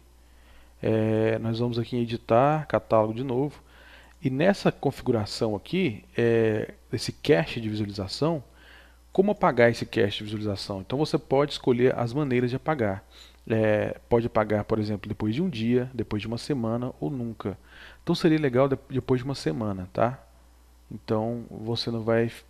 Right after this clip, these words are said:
criar muita coisa, muito, não vai ficar com um arquivo muito grande no seu computador, principalmente você, se você não tem, principalmente se você não tem um H D muito grande. E que o tamanho da visualização você pode colocar, por exemplo, dois mil e quarenta e oito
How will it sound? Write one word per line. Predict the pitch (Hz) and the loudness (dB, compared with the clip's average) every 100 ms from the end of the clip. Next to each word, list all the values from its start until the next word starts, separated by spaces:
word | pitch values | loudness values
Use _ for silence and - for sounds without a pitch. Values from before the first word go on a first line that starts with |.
| _ - - | _ -12 -2
criar | 131 117 110 113 | 4 6 6 4
muita | 113 110 | -2 -6
coisa, | 113 - 107 107 110 101 | -6 -2 0 2 0 -2
muito, | 98 107 - 110 107 107 - - - - - - - - - - - - _ _ _ - | -4 -8 -2 2 2 2 -6 -20 -20 -20 -20 -20 -20 -20 -20 -20 -20 -20 _ _ _ -8
não | 120 | -6
vai | |
ficar | 117 127 | -2 -2
com | - | 0
um | 123 | -4
arquivo | 110 123 | -2 -4
muito | 120 127 | -4 -4
grande | 123 113 110 104 | 0 0 0 -2
no | |
seu | 107 - | -6 -6
computador, | 107 - 110 98 92 | -6 -2 -2 -2 -8
principalmente | 110 - 110 113 | -8 -4 -4 -4
você, | 123 120 120 | -6 -6 -6
se | - | -6
você | 127 127 | -6 -4
não | 131 | -6
tem, | 123 113 113 120 - - - - - - - - | -4 -4 -4 -8 -16 -20 -20 -20 -20 -20 -20 0
principalmente | 151 156 139 120 131 | 0 2 -2 -2 -4
se | - | -2
você | 131 139 | -2 -2
não | 139 | -4
tem | 127 113 | -2 -4
um | 113 | -2
H | 110 117 | 2 2
D | 101 101 101 - | 2 0 0 -2
muito | 110 110 120 | -10 -8 -4
grande. | 110 92 92 - - - - - | -4 -4 -8 -16 -20 -20 -8 -4
E | |
que | 123 151 | 2 2
o | |
tamanho | 151 190 156 147 165 | 2 0 2 0 4
da | |
visualização | 139 117 110 107 - 151 156 | 2 2 0 -2 -2 -4 -2
você | - | -4
pode | - 127 - | 0 0 0
colocar, | 131 123 117 | -2 2 0
por | - 113 | 0 0
exemplo, | 110 127 123 | -2 -4 0
dois | 127 | 0
mil | 117 | 0
e | |
quarenta | 131 131 131 143 | -4 -6 -4 0
e | |
oito | 113 107 - | 0 -2 -8